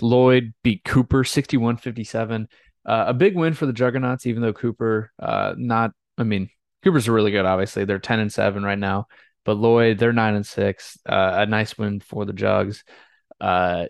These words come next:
Jeremiah Israel, twenty-nine points, ten boards. Adam, I know you hate when we talk about it 'cause we don't want anybody to <laughs> steal, to come in and start sniffing around, but I, I, I mean, E J Walker is still awfully young, so it, this isn't really even a slight to him, but he is,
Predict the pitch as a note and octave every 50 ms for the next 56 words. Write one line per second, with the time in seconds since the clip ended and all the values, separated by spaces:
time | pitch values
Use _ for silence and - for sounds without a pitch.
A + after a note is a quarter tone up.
0 | - - A#2 B2+ C#3 D3 C#3+ C3+ B2 B2 A#2 A#2+ A#2 G#2+ G#2+ A#2 A#2 A#2 A2+ A2+
1 | G#2+ - - B2+ B2 A#2+ A2+ A2+ A2 G#2+ G2+ - G#2+ G#2+ G#2+ G2+ - - - -
2 | A2 G#2 G2+ G#2+ G#2 G#2 G2+ G2+ G#2 C#3+ - _ - - _ _ _ _ _ -
3 | - A#2+ A2+ A2 A2 A2+ A#2 A2+ A2+ A2 G#2 G#2+ G#2 G#2 G#2 - - A#2 A2+ A2
4 | A2 G#2 G2 G2+ - A2 G#2 G#2 G#2+ G#2+ G#2 G#2 G#2+ F#2+ - - A2 G2 G2 -
5 | G#2+ G#2 G#2 G2+ G2+ G#2 G2+ G#2 G#2 G#2 G#2 G#2+ G#2+ G#2 A2 A2 A#2+ C3 G#2+ -
6 | - - - - - - E3 D#3+ - D#3 D#3 D3 A#2+ C#3 B2 A2+ G2 - - -
7 | - - - _ _ - C3 B2+ A#2 A#2 A#2 A#2 A#2 A2+ - - A2+ A2 G#2+ -
8 | A#2+ A2+ A2 - G#2+ G#2+ G#2+ G#2+ G#2+ G#2+ G#2 G#2 G#2 G2+ G#2 G#2+ G2+ G2+ - -
9 | _ _ _ _ _ _ _ _ _ _ _ _ _ _ _ - D#3+ E3 C3+ G#2+
10 | C#3 C#3+ - - C#3+ D3+ C#3+ C#3+ C3+ A#2+ - - D#3 C#3 A2+ B2 A#2 A2 G2+ G2+
11 | G2+ G2 F#2+ G2+ F#2+ G2+ G2 F#2+ F#2+ - - - - G#2+ G2 - - - F#2+ F#2+
12 | - - G2 F#2+ F#2 F#2 F2+ F2+ F2+ F2 F2 F2 - - - F#2+ F2+ F2+ F2+ D#2
13 | E2 F2+ F2+ D#2 D#2 F#2+ F2+ - - G2 F#2+ G2 F#2+ F#2+ F#2 F2+ F2 F2+ F#2 F2+
14 | F2+ F2+ F#2 F2+ F2 - - F2+ F#2 F2+ - F#2+ - G2 F#2 F#2 F#2 F2+ - -
15 | C3 D#3 E3 C#3+ A2 -